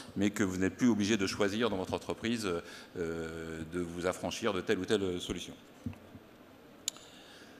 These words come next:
L'autre question, c'est de se dire, bah, euh, DevOps, c'est bien, mais est-ce que c'est dédié, euh, finalement, est-ce que les pratiques qu'on met en œuvre, elles sont dédiées uniquement aux architectures, euh, de type microservice ? Alors,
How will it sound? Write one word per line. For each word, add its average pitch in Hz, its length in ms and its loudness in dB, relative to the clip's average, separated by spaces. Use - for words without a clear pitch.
L'autre 123 240 4
question, 175 200 4
c'est 147 120 6
de 123 40 2
se 123 100 4
dire, 139 180 6
bah, 110 220 8
euh, 98 500 2
DevOps, 113 380 4
c'est 127 120 2
bien, 151 220 6
mais 135 80 6
est-ce - 80 2
que 123 80 2
c'est 113 160 6
dédié, 127 380 6
euh, 113 60 6
finalement, 113 480 2
est-ce 110 140 0
que 107 80 -2
les 104 80 2
pratiques 113 320 0
qu'on 117 80 2
met 104 80 4
en 104 160 4
œuvre, 135 220 6
elles 101 60 2
sont - 140 -2
dédiées 101 260 2
uniquement 110 380 4
aux 98 120 2
architectures, 98 640 4
euh, - 20 4
de 92 80 -2
type 107 300 -2
microservice ? 98 800 2
Alors, 95 380 2